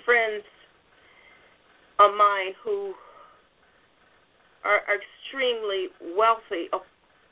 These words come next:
extremely wealthy money-wise, extremely. But they are some of the most vulnerable people that I know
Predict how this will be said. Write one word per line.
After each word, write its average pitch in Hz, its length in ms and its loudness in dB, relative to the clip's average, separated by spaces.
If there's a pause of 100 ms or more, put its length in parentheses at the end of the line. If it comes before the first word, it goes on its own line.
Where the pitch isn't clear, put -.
extremely 247 400 -4
wealthy 175 460 -2
money-wise, 180 760 0 (1160)
extremely. 202 580 -2 (1900)
But 214 100 6
they 269 120 6
are 240 160 8
some 277 100 -4
of 247 60 -2
the 240 80 -2
most 220 220 -4 (120)
vulnerable 233 520 -2 (120)
people 214 320 -4
that 214 140 4
I 185 100 0
know 196 380 -2